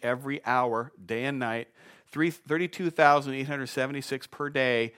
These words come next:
twenty-four seven, three sixty-five. Here's another example. The Gideons. You've probably been in a hotel room and there's a Bible that says, "Placed by the Gideons." They place more than forty-five million copies of the Scriptures per year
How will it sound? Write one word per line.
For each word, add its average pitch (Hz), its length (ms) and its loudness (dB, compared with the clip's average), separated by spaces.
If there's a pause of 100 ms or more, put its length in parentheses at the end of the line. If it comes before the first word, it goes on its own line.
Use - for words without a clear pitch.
(340)
twenty-four 143 760 -2
seven, 113 560 0
three 113 240 -6
sixty-five. 104 840 -8 (880)
Here's 120 140 -10
another 135 240 0
example. 104 340 -8
The 123 100 -6
Gideons. 147 540 0
You've 127 160 -8
probably 139 240 2
been 139 180 -2
in 143 60 -6
a 139 40 -8
hotel 143 320 0
room 135 160 -4
and 120 60 -4
there's 110 160 -4
a 107 40 -8
Bible 123 360 6
that 107 100 -8
says, 104 260 -10
"Placed 107 240 -8
by 110 100 -2
the 117 80 -6
Gideons." 123 440 -4 (960)
They 160 120 4
place 175 340 2
more 151 180 4
than 139 360 0
forty-five 151 840 4
million 143 400 -2
copies 135 440 2
of 123 60 -10
the 127 60 -6
Scriptures 117 580 -8
per 151 240 -8
year 160 500 -6